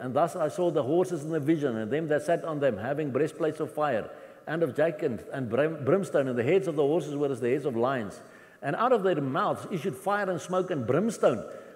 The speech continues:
By these three was the third part of men killed, by the fire,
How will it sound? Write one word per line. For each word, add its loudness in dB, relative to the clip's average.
By 4
these 6
three 2
was 6
the 6
third 4
part 6
of 2
men 2
killed, 4
by 6
the 4
fire, 2